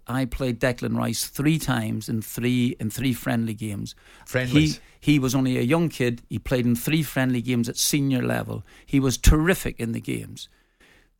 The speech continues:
Speaker 1: Declan Rice, it's as simple as this. Declan Rice wanted to play for England. Do you think that Declan Rice now at this minute,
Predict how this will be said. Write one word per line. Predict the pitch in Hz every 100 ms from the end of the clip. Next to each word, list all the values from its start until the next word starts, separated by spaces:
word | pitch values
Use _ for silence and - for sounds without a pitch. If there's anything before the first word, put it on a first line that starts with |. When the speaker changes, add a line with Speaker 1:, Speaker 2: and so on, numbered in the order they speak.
| _ _ _ -
Speaker 1:
Declan | 185 208 165
Rice, | 139 135 127 120 - - _ _ -
it's | -
as | -
simple | - - 202 202 175
as | 143
this. | 127 - - _ _ -
Declan | 156 156 143
Rice | 131 120 120 -
wanted | 123 131 123
to | 120
play | - 120
for | 110 117
England. | 113 107 101 - - -
Do | 165
you | 190
think | 190 175
that | 165
Declan | - 165 165 151
Rice | 139 135 131 151
now | 131 127
at | 127
this | 131 120 147
minute, | 135 110 117